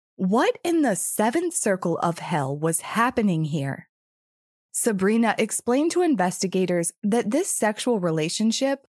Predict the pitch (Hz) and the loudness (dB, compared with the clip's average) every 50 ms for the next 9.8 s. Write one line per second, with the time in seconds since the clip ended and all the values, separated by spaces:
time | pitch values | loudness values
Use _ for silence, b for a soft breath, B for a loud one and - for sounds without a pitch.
0 | _ _ _ _ - - 190 185 160 - - - - - - 208 208 202 190 180 | _ _ _ _ -2 0 2 2 2 0 -2 -4 -6 -2 0 2 2 2 2 2
1 | 175 165 156 156 160 - - - 170 156 151 - - 160 147 151 - - 202 220 | 0 0 0 0 -2 -4 -4 -4 -4 -4 -4 -4 -4 -4 -6 -6 -8 -6 -4 -2
2 | 277 247 - 311 302 254 - - - 240 240 254 302 440 453 - - - 427 415 | -2 0 0 0 0 -2 -2 -2 0 0 2 2 2 0 -2 -4 -4 0 0 2
3 | 403 381 294 - - - - 196 170 143 139 147 - - - - 220 208 185 160 | 4 2 2 0 -2 -4 -2 -2 0 0 -2 -4 -6 -6 -2 0 0 2 0 0
4 | 147 165 - _ _ _ _ _ _ _ _ _ _ - - 233 226 202 190 - | -2 -6 -10 _ _ _ _ _ _ _ _ _ _ -4 -2 0 0 0 -2 -4
5 | - - 214 208 220 233 254 254 240 - - _ - 226 233 226 240 247 269 262 | -2 0 0 2 2 2 2 0 0 -2 -4 _ 2 2 4 4 4 4 2 2
6 | 220 - - - - 190 185 - - 190 175 170 165 165 165 165 - - 226 220 | 0 -2 -4 -4 -4 -4 -4 -2 -2 0 0 0 0 0 -2 -2 -2 -2 -2 0
7 | - 185 175 160 151 151 147 147 151 - - _ _ - 220 240 254 262 - - | 0 0 0 0 0 -2 -4 -4 -6 -8 -14 _ _ -2 0 2 2 2 0 0
8 | 320 247 220 220 247 277 330 381 370 370 349 - - 247 - 196 180 - - - | 0 0 2 2 2 2 2 2 0 0 0 -2 -4 -4 -2 -2 -2 -2 -2 -2
9 | - 165 151 156 151 147 143 - 196 214 208 180 156 - - | -2 -2 0 -2 -2 -4 -4 -2 0 0 0 0 -2 -4 -8